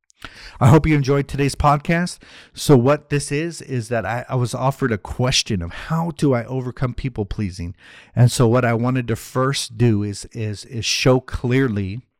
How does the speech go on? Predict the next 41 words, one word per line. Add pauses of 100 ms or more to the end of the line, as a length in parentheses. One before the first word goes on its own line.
(800)
these
signs
of
people
pleasing.
And
I'll
go
over
them
one
more
time.
Number
one,
you
pretend
to
agree
when
you
really
don't. (640)
Uh,
you
don't
wanna
make
waves.
You
wanna
always
make
peace. (600)
Number
three,
you're
very
good
at
submission.